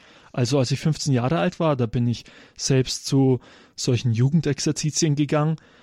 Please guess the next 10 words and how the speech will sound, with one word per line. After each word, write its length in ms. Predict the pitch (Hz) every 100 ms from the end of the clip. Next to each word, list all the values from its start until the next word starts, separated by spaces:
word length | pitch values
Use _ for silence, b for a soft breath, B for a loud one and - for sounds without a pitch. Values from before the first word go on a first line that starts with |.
| b
und, 500 | - 123 117 117 -
äh, 160 | 139 127
ich 180 | 107 -
war 140 | 120
bis 220 | 117 -
dahin, 440 | - 127 120 127 131
ähm, 480 | 127 123 117 117 - -
ja, 380 | 120 113 127 107 90 _ - - _ -
kein, 420 | 127 120 123 113
mm, 300 | - 131 123